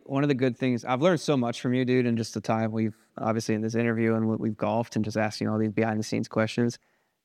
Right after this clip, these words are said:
How was, how was it that you were able to build a brand just around you? Because I think that I failed in that regard because I relied on so many other people to be in my videos. How did you just do it yourself?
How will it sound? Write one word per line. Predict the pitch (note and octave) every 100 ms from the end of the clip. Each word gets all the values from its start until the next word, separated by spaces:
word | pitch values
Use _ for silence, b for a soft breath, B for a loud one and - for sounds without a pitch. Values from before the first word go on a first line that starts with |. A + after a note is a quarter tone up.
| _
How | C3+ D#3
was, | F#3+ D#3+ -
how | - D#3+
was | F3+
it | D#3+
that | C#3+
you |
were | B2
able | A#2+ B2+
to | A#2
build | A#2+ A#2+
a |
brand | G#2+ A2+ A2+ A2+ A2+ A2 _
just | - A#2 -
around | A#2 G#2+ G#2+ A2
you? | A2 G#2+ A2+ - _ _ _
Because | A#2+ C#3 A#2
I | B2 C3+ C3+ B2+ - -
think | C#3 A#2+
that | A2+
I | A2+ A2+
failed | A2+ - A2 A2+ A#2
in | A2+
that | A2+
regard | A2+ A2 A2 A2+ C3 D#3+ _ _ _ _
because | B2
I | A#2
relied | A2 G#2+ G#2+
on | G#2+ G#2+
so | - A2
many | G#2+ G#2+
other | G#2+ G#2+
people | - A2 A2
to | A2
be | - -
in | A#2 A2
my | A2+ A#2
videos. | B2 C3 C#3+ D3+ D#3 -
How | B2+
did | C#3 B2
you | A#2
just | A2 -
do | A2+ A2+
it |
yourself? | G#2+ - F#2+ F#2+